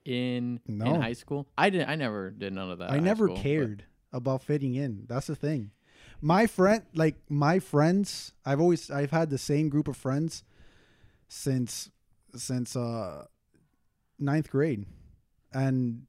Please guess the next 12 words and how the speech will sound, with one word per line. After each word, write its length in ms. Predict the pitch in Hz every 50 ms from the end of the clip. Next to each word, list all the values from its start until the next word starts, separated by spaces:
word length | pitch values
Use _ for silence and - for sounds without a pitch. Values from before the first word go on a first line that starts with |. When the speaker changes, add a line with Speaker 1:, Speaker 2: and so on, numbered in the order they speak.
| _ _ _ _ -
Speaker 2:
all 260 | 120 139 151 165 170
the 340 | 147 131 139 131 143 151 160
other 560 | 165 180 180 185 185 175 156 143 135 - - _ _ _ _ _
cool 240 | - - 160 165 165
kids, 260 | - 175 175 180 143
like, 120 | 139 135 131
I 100 | 156 180
talked 340 | - - 151 147 190 - -
to 100 | 151 135
them, 160 | 120 120 120 113
but 120 | 117 120
I 140 | 120 127